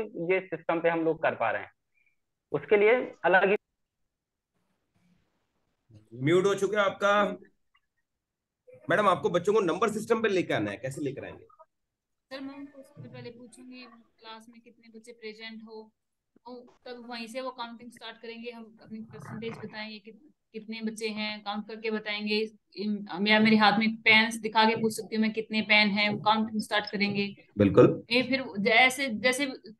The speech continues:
Speaker 3: जहाँ से counting start होती है, वहां से natural number start होता है।
Speaker 2: Very good।
Speaker 3: फिर मैं उनको zero के बारे में बताऊंगी। अगर natural number में हम ज़ीरो ऐड करते हैं, तो whole number बन जाते हैं। उसके बाद मैं उनको negative number पे लेके जाऊंगी, ये फिर उसको number line पे ऐसे, ऐसे करके मैं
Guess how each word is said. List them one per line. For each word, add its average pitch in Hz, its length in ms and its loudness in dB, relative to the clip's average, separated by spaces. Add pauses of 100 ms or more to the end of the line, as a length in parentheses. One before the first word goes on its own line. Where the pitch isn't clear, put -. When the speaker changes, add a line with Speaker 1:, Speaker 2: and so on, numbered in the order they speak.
(100)
Speaker 3:
जहाँ 214 200 6
से 254 120 0
counting 277 340 2
start 262 320 0
होती 254 180 -2
है, 269 60 -2
वहां 233 160 0
से 269 100 -6
natural 262 380 0
number 262 200 4
start 208 280 -2
होता 170 240 -8
है। 151 160 -4 (260)
Speaker 2:
Very 123 280 8
good। - 100 -4
Speaker 3:
फिर 294 160 2
मैं 311 100 6
उनको 320 200 4
zero 294 260 -2
के 302 120 -2
बारे 277 240 2
में 269 100 0
बताऊंगी। 269 380 -4
अगर 233 420 -6
natural 269 400 0
number 285 240 0
में 294 80 2
हम 277 160 2
ज़ीरो 247 220 0
ऐड 277 180 2
करते 254 220 -6
हैं, 285 80 -8
तो 302 80 -4
whole 226 240 -2
number 254 200 -2
बन 220 160 0
जाते 185 300 -8
हैं। 170 240 -8 (1160)
उसके 240 260 0
बाद 285 240 4
मैं 285 120 4
उनको 285 160 -2
negative 254 380 0
number 269 260 -2
पे 262 100 -2
लेके 254 220 -2
जाऊंगी, 240 580 -4 (340)
ये 254 120 2
फिर 247 200 0
उसको 240 500 0
number 220 260 2
line 220 280 2
पे 226 80 -2
ऐसे, 214 380 -2
ऐसे 208 180 -2
करके 196 300 -8
मैं 196 180 -2